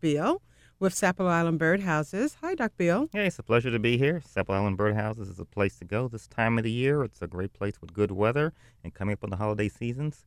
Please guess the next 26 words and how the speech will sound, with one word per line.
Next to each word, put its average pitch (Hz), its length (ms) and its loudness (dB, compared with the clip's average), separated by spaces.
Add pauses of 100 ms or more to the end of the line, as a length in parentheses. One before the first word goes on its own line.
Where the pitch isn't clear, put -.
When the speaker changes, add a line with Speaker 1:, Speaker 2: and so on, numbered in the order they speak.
(100)
Speaker 2:
consider 101 380 -8
it, 143 120 -6
sapelo 92 460 -4
island 95 300 -4
birdhouses 92 580 -6
dot 87 220 -2 (120)
com. 139 340 0 (280)
Again, 92 160 -2
that's 85 220 -2
sapelo 98 320 0
island 98 240 -2
birdhouses 92 500 -4
dot 87 240 -2
com. 120 380 -2 (400)
Phone 104 260 2
number, 110 460 0 (180)
nine 98 240 0
one 98 160 -4
two 120 340 -4
two - 200 -10
two - 180 -10
three 120 320 -4
six - 420 -10
five 110 360 0
one 87 260 -2
five. - 360 -8